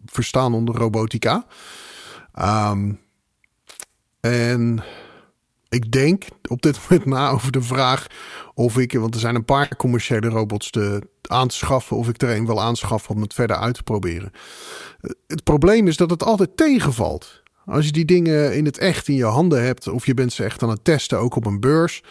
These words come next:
dan kom je erachter dat er meer beperkingen zijn dan dat het dingen oplost en dat er veel meer problemen <laughs> mee gemoeid zijn. Dus eigenlijk meer werk dan dat je graag zou willen, ehm, dan dat het doet.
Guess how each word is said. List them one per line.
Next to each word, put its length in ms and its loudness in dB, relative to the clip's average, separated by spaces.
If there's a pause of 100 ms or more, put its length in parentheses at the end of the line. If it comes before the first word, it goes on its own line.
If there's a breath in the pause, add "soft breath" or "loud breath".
(300 loud breath)
dan 200 2
kom 180 4
je 80 2
erachter 340 2
dat 140 0
er 80 4
meer 200 2
beperkingen 680 2
zijn 320 2
dan 160 2
dat 140 2
het 120 0
dingen 200 2
oplost 540 0
en 120 -2
dat 140 -2
er 80 -2
veel 180 4
meer 200 4
problemen 640 4 (100)
<laughs> 60 2
mee 280 6 (360 loud breath)
gemoeid 480 4
zijn. 420 2
Dus 320 -4
eigenlijk 460 0
meer 340 4
werk 640 -2
dan 140 0
dat 160 -2
je 80 -8
graag 300 0
zou 180 -2
willen, 300 0 (800 loud breath)
ehm, 380 2 (380)
dan 120 4
dat 140 4
het 420 -4 (520 soft breath)
doet. 380 2